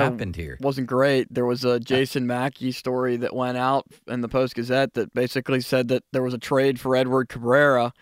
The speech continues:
Speaker 2: and it ended up being just a story that you pre-write
Speaker 1: Oh, here
Speaker 2: just in
Speaker 1: I see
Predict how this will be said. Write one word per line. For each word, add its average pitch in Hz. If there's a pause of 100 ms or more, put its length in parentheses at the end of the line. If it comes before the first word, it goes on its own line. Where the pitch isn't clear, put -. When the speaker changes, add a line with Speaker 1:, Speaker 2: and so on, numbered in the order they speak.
(520)
Speaker 2:
and 120
it 113 (400)
ended 135
up 127
being 131
just 139
a 139
story 147
that 131 (520)
you 135
pre-write 151
Speaker 1:
Oh, 120
here 131
Speaker 2:
just 143
in 131
Speaker 1:
I 127
see 135